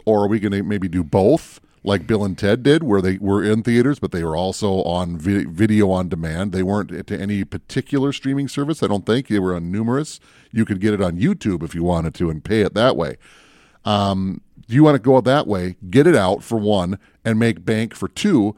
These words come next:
or are you determined to be on screen and the big screen only for a while? But then you look at Tenet, the numbers aren't so great. Well, James Bond wants to make bank too. What do you do? I've gotta think that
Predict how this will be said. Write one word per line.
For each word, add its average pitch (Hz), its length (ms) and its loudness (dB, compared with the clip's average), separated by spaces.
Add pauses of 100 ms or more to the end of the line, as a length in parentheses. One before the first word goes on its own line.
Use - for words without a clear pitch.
(340)
or 117 180 2
are 120 120 2
you 147 140 2
determined 131 460 0
to 104 60 -2
be 113 200 2
on 101 260 -2
screen 104 500 -2
and 95 180 -4
the 85 40 -6
big 113 200 0
screen 104 420 -4
only 123 500 0
for - 220 -2
a 87 60 0
while? 71 380 -6 (380)
But 104 120 -2
then 123 140 4
you 123 80 6
look 113 180 2
at - 80 -8
Tenet, 139 320 0
the 113 80 -4
numbers 113 320 0
aren't 110 180 0
so 107 120 -2
great. 123 380 0
Well, 98 260 -2
James 107 280 -4
Bond 107 300 2
wants 104 220 -2
to - 80 -10
make 101 260 -2
bank 101 260 0
too. 180 460 6 (540)
What 117 180 2
do 117 60 0
you 110 100 2
do? 107 320 0
I've 98 260 -4
gotta 156 320 2
think 135 400 -2
that 104 200 0